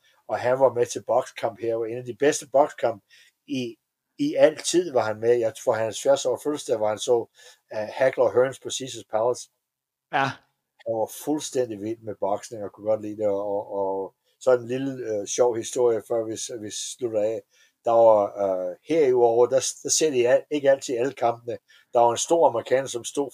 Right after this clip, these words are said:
Speaker 1: foran ham, øh, hvor han sad, og, øh, øh, en af de der, øh, opvarmningskampene, som det hedder, han tog ham med bælte og satte ham ned. Og jeg skulle så begynde at forklare til ham, at, "Åh, men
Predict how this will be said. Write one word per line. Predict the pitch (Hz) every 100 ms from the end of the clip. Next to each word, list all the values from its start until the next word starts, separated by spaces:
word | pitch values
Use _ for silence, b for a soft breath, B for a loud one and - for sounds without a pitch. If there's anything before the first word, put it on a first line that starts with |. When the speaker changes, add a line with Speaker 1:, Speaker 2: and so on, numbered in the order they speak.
| -
Speaker 1:
foran | 131 123 120 127
ham, | 113 104 _ _ _ _ _ 110
øh, | 101
hvor | 95
han | 104 123
sad, | - 139 151 160 _ _ _ _ _ _ -
og, | 117 107 107 107 104
øh, | 101 101 101
øh, | 98 92 92 92 95 - 113 110 -
en | 131
af | 127 113
de | 117
der, | 113 110 113 -
øh, | 101 95 95 - _ _ - 131 -
opvarmningskampene, | 160 147 113 104 101 - 113 98 101
som | - 98
det | 92
hedder, | 107 101 _ b b -
han | 135
tog | - 175 165
ham | 147
med | 120 107
bælte | 120 147 170 - -
og | 113
satte | - 123 120
ham | 117
ned. | 104 117 _ _ _ _ _ -
Og | 117 120
jeg | 147
skulle | 156
så | - 135
begynde | 123 139
at | 131
forklare | 113 - 127 120
til | -
ham, | 113
at, | 107
"Åh, | 107 117
men | 107